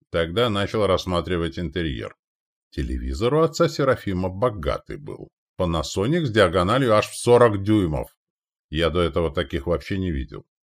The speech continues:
«Сколько ж он весит-то?» — прикинул я и получил цифру в пятьдесят кило, не меньше.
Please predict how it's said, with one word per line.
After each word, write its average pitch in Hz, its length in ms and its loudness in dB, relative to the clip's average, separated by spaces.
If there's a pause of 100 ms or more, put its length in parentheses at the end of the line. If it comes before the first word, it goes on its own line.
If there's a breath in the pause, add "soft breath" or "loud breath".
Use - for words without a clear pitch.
(380)
«Сколько - 400 -2
ж - 140 -6
он 104 100 -2
весит-то?» — 120 720 -8
прикинул 71 460 -6
я 160 180 2
и 165 40 2
получил 120 500 0
цифру 127 320 -2
в - 80 -20
пятьдесят 104 540 -2
кило, 87 280 0
не 87 200 0
меньше. 73 640 -2